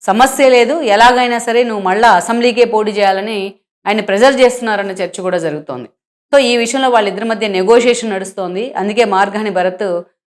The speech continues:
జగన్మోహన్ రెడ్డి మీద ఆగ్రహంతో ఉన్నారు. అందుకే పార్టీ తరపున అంతగా వాయిస్ వినిపించట్లేదు, పూర్తిగా సైలెంట్ అవుతున్నారన్న చర్చ కూడా ఉంది ఆయన అభిమానుల్లో.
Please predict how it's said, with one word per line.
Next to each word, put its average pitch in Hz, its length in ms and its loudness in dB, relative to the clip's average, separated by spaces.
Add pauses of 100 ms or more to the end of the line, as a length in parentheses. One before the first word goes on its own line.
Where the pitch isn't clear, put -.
(180)
జగన్మోహన్ 233 440 2
రెడ్డి 214 160 0
మీద 214 200 -4
ఆగ్రహంతో 208 540 0
ఉన్నారు. 202 540 -6 (140)
అందుకే 220 220 0
పార్టీ 226 400 2
తరపున 226 320 -4
అంతగా 202 400 -2
వాయిస్ 185 380 2
వినిపించట్లేదు, 196 600 -6
పూర్తిగా 196 340 -8
సైలెంట్ 220 400 -2
అవుతున్నారన్న 196 480 -4
చర్చ 175 280 -8
కూడా 196 160 0
ఉంది 180 220 -4
ఆయన 160 200 -4
అభిమానుల్లో. 156 600 -8